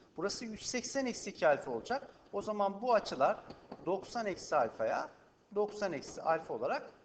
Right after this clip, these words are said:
kalır. Bunları eğer toplarsanız arkadaşlar bu açı doksan derece olur. Ha, o zaman şunu yapıyorum ben. Hemen şurayla şurayı birleştirirsem, D ile B'yi birleştirirsem, o zaman bu beşi buraya alabilirim.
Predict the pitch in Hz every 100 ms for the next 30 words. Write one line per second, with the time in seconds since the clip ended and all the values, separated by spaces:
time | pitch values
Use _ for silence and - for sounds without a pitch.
0 | _ _ _ _ _ - 135 - - -
1 | - - _ - 190 254 254 220 185 -
2 | 160 - 233 - 233 165 147 131 131 -
3 | 113 151 147 - - 139 - 170 135 113
4 | 123 160 - - - - _ _ _ _
5 | _ 208 190 226 254 269 220 226 - -
6 | - - 247 247 214 - 160 131 165 262
7 | - - - 247 220 214 - - - -
8 | 226 202 180 - 214 196 180 170 185 -
9 | 277 247 202 127 120 165 180 165 156 151
10 | 131 135 123 110 - 95 90 - 117 170
11 | 143 - - - _ _ _ - 180 196
12 | 240 226 196 - - - 175 220 214 202
13 | - 254 214 214 185 175 147 120